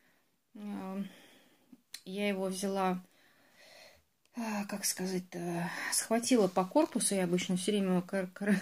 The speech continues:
<laughs> карандаш по корпусу выбираю. А оттенок там совершенно другой. Он какой-то, и, и написано какой-то "бежево-серебристый", что ли.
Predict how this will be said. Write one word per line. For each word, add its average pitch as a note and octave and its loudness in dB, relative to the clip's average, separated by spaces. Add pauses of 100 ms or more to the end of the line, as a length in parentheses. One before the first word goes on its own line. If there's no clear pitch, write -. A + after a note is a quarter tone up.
(100)
<laughs> - -16
карандаш A3 2
по G#3 -10
корпусу G3+ -6
выбираю. F#3+ 0 (600)
А F#3 0
оттенок G3+ 0
там F#3 -2
совершенно F#3 0
другой. F3 -2
Он D#3+ -6
какой-то, F3+ -10
и, F#3+ -8
и G3 -2
написано F#3 -2
какой-то F3 -8 (460)
"бежево-серебристый", G3 -4
что - -12
ли. F#3 -12